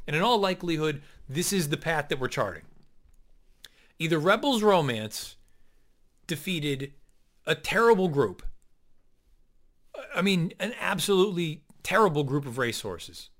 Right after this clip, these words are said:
at this stage in their career. Because th-, that's not a trip that's supposed to work. In a way, it's kinda similar to Helium in the Tampa Bay Derby. You either defeated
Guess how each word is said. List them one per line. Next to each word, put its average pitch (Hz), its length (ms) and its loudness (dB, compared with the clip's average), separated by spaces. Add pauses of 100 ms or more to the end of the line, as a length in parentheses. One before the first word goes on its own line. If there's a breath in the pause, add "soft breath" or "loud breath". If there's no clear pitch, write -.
(260)
at 151 140 -4
this 196 160 0
stage 151 300 -4
in 135 60 -4
their 123 140 -6
career. - 340 -12 (1700)
Because 170 240 0
th-, 208 200 6
that's 196 260 -2
not 190 120 2
a 160 40 2
trip 151 220 -8
that's 135 140 -12
supposed 139 380 -4
to 123 60 -6
work. 98 340 -10 (1300)
In 269 120 -4
a 285 60 0
way, 269 220 4
it's 254 100 -2
kinda 262 240 -2
similar 233 320 2
to 214 80 4
Helium 208 440 0
in 131 60 -6
the 135 60 -4
Tampa 175 300 -6
Bay 175 140 -2
Derby. 160 420 -2 (800)
You 190 180 0
either 214 180 2
defeated 185 580 -2